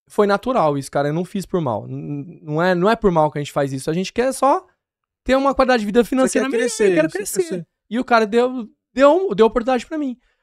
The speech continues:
Speaker 1: E aí meu gerente foi falar, Cara, não tô entendendo isso. Não sei onde é que tá, onde é que tá, onde é que tá essa história, porque o Jefferson tá como supervisor, tá ganhando mais que eu, E o, e eu sou gerente e ganho menos que ele?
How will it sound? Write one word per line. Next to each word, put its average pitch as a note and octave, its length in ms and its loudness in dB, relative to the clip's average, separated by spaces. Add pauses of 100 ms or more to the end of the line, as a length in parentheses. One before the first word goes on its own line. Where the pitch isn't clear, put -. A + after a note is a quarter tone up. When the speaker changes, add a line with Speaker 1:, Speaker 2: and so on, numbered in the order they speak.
(380)
Speaker 1:
E F3+ 100 6
aí G#3+ 160 10
meu A#3 140 8
gerente A3 260 2
foi A3+ 140 2
falar, G#3 200 0
Cara, G3+ 280 2
não G3+ 420 -2
tô B3 100 2
entendendo A3 440 4
isso. C#3+ 280 -6 (520)
Não E3+ 100 -4
sei G#3 160 2
onde G#3+ 160 2
é F#3+ 80 4
que - 100 -20
tá, D3+ 380 4
onde D#3+ 180 -2
é E3+ 60 4
que D#3+ 80 -6
tá, C3+ 460 2 (920)
onde D#3 200 2
é F3+ 40 4
que F3 60 -4
tá F#3 100 2
essa F3 160 2
história, D#3 380 4
porque D#3+ 580 2 (280)
o - 40 -4
Jefferson G3+ 440 4
tá G#3 100 2
como G#3 160 -2
supervisor, G3 400 2
tá A3+ 80 0
ganhando A3 180 -2
mais G#3+ 280 0
que - 100 -8
eu, B3 340 2 (600)
E F3+ 120 0
o, G3+ 460 8
e G3+ 40 6
eu A3 100 8
sou B3+ 140 4
gerente B3 260 4
e - 20 -10
ganho B3+ 160 2
menos B3 260 2
que - 100 -4
ele? F3+ 360 2